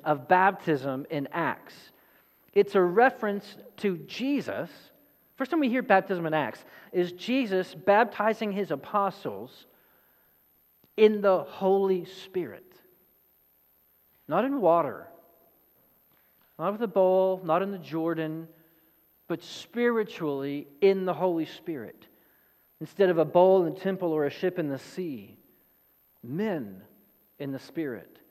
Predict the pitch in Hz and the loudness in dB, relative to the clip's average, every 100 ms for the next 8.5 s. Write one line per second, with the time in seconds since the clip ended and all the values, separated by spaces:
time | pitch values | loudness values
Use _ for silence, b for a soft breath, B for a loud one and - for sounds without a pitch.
0 | b b b b b - - 180 135 170 | b b b b b -8 0 0 0 -2
1 | 180 185 151 120 170 165 147 - 160 160 | 0 0 0 4 4 4 -2 0 2 0
2 | 143 143 143 151 156 147 139 127 170 156 | -4 -6 -6 -6 -6 -8 -8 -4 -2 -2
3 | 135 127 208 190 127 98 - 202 180 175 | -6 -4 -2 -2 -4 -8 -4 -2 -2 -4
4 | 127 139 240 170 120 131 b b b b | -2 0 0 0 -4 -6 b b b b
5 | _ 160 147 131 - - 170 135 92 - | _ -6 -4 -6 -12 -4 -4 -2 -8 -14
6 | - _ _ b b b b b b _ | -20 _ _ b b b b b b _
7 | _ - - 214 170 - 208 190 175 208 | _ -16 0 2 2 0 0 0 0 0
8 | 196 190 185 - 170 | 0 -6 -6 -2 -2